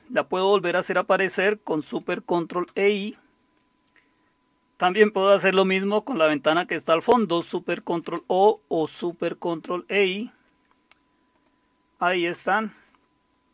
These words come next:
Ahora, tengo esta, una pequeña combinación de teclas que ya la voy a mostrar, una combinación de teclas en S X H K D.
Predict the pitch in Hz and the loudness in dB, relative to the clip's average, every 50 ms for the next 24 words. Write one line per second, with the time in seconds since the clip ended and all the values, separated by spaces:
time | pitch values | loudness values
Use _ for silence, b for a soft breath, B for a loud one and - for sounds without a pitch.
0 | _ _ _ _ _ _ _ _ _ _ _ _ _ _ _ _ _ _ _ _ | _ _ _ _ _ _ _ _ _ _ _ _ _ _ _ _ _ _ _ _
1 | _ _ _ _ _ _ _ _ _ _ _ _ _ _ _ _ _ _ _ _ | _ _ _ _ _ _ _ _ _ _ _ _ _ _ _ _ _ _ _ _
2 | _ _ _ _ _ _ _ _ _ _ _ _ _ - 165 175 190 180 156 - | _ _ _ _ _ _ _ _ _ _ _ _ _ 2 2 4 4 4 2 2
3 | - _ _ _ _ _ _ _ _ _ _ _ _ _ _ _ _ _ _ - | 0 _ _ _ _ _ _ _ _ _ _ _ _ _ _ _ _ _ _ -2
4 | 185 196 196 220 214 214 247 214 220 214 220 226 233 214 190 185 196 208 - 214 | 0 6 6 6 6 6 2 0 2 2 4 6 6 4 4 4 0 -2 -2 -2
5 | 196 190 165 156 147 - 175 165 202 196 - - 240 233 - 180 180 175 - - | -2 0 0 0 0 -2 -2 -2 -2 -2 4 4 4 4 4 -2 -2 -2 -4 -6
6 | - 160 143 135 151 151 151 160 165 165 - - _ - 185 185 190 185 185 180 | -8 -8 -4 0 2 2 4 4 2 2 0 -4 _ -4 -2 0 0 0 0 -2
7 | 185 185 190 185 - - 190 226 240 - 175 170 175 180 - 202 190 175 165 151 | -4 -4 -6 -8 0 6 6 6 6 4 -2 -6 -6 -4 -4 -4 -2 0 0 0
8 | 143 156 156 156 180 - - 190 180 - 185 180 170 - - 175 156 147 - - | -2 -4 -4 -4 -4 -4 -4 -4 -4 -4 -6 -6 -6 -6 -6 -6 -6 -6 -8 -10
9 | - 165 160 - - 185 180 180 175 175 _ - 175 - - 170 156 - - 175 | -10 -8 -6 -4 -4 -2 -2 -2 -2 -4 _ -10 -10 -4 -2 -2 -2 -2 -6 -8
10 | 160 - 165 156 180 185 165 - | -4 -2 -2 0 0 0 -2 -4